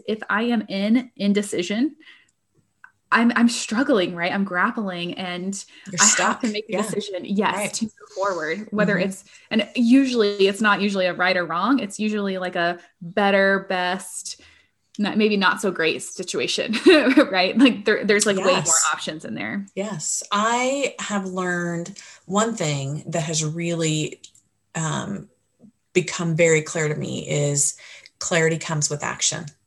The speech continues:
Speaker 1: Mm-hmm.
Speaker 2: right? And you just, you can't sit with indecision and learn anything. You have to make a choice, good, bad, or indifferent,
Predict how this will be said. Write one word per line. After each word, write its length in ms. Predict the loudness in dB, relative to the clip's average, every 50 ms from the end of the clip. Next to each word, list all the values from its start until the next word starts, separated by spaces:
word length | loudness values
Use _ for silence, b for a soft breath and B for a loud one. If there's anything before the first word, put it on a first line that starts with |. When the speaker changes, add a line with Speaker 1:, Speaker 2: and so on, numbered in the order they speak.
| _ -12 -12
Speaker 1:
Mm-hmm. 160 | -10 -8 -6 -4
Speaker 2:
right? 320 | -2 -2 -2 -4 -6 _ _ _ -4
And 260 | -2 0 0 0 -2 -4 -4
you 260 | -4 0 2 2 2
just, 380 | 2 2 2 2 2 0 -2 -4
you 120 | -6 -6
can't 400 | -6 -6 -2 0 0 0 0 2 2
sit 320 | 2 2 2 -2 -2 0
with 180 | -2 -2 -2 -2 -6
indecision 800 | -4 -4 -2 0 0 2 2 4 4 2 2 0 -2 -2 -4 -2
and 260 | -2 0 0 0 0 0
learn 440 | 0 0 0 0 0 0 -2 -4 -6 -10 _ _ _ -4
anything. 540 | -2 -2 0 -2 -4 -6 -8 -8 -8 -10 -12 B B B B B B
You 140 | -6 -4 -4
have 340 | -2 -2 0 0 0 0
to 100 | -4 -6
make 160 | -6 -6 -8 -4
a 60 | -4
choice, 520 | -2 -2 0 -2 -2 0 0 0 0 -2 B B B B B B B _ -2
good, 320 | 2 2 4 4 4 2
bad, 260 | 2 2 2 2 4 4
or 100 | 4 4
indifferent, 600 | 4 4 0 0 -2 -2 -4 -4 -4 -4 -8